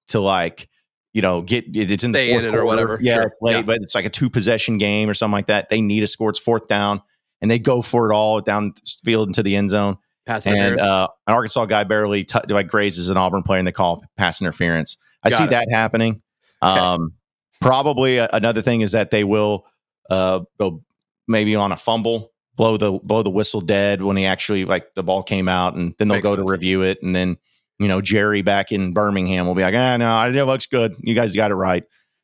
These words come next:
Speaker 1: So,
Speaker 2: it.
Speaker 1: you know, something like that, I feel like, is probably what's gonna happen. And
Speaker 2: I feel like we're extra prepared now because of this last segment for this game.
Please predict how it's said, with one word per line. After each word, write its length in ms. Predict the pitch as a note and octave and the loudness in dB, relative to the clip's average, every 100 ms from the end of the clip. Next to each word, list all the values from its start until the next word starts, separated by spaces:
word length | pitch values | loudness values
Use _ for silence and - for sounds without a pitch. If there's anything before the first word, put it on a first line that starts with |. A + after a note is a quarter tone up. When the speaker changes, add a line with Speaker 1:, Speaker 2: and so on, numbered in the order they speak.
| - | -2
Speaker 1:
So, 220 | G2 F#2 | 2 2
Speaker 2:
it. 60 | F2+ G2 | 0 -2
Speaker 1:
you 60 | A3 | -2
know, 100 | - | 0
something 260 | C#4+ C#4 | -2 0
like 200 | G#3 D3+ | 0 2
that, 260 | B2+ A#2+ - | 2 0 -2
I 80 | G#3 | -2
feel 140 | A#2+ | 0
like, 80 | A2+ | -2
is 80 | G2+ | 0
probably 540 | - G2+ G2 F#2+ F#2 E2+ | 0 2 0 0 -2 -4
what's 160 | F#2+ - | -8 -4
gonna 140 | F2+ | -2
happen. 400 | E2+ F2 E2+ F2 G2 _ - | 0 0 -2 -6 -10 _ -2
And 260 | F2+ F2 | 0 0
Speaker 2:
I 40 | C#3 | 0
feel 140 | F3 | 0
like 180 | D3+ D3 | 0 -2
we're 140 | C#3 - | -4 -4
extra 280 | C#3 - C#3+ | -4 -4 -8
prepared 460 | A#2+ - B2+ G#2+ | -6 -4 -2 -2
now 240 | G#2 F2 - | -6 -10 -10
because 220 | B2 A#2+ | -8 -6
of 80 | G#2+ | -6
this 140 | G#2 F#2+ | -6 -4
last 240 | F2+ - | -4 -2
segment 360 | E2 - - - | -4 -4 -12 -14
for 80 | |
this 160 | F2+ C#2+ | -12 -12
game. 200 | - | -12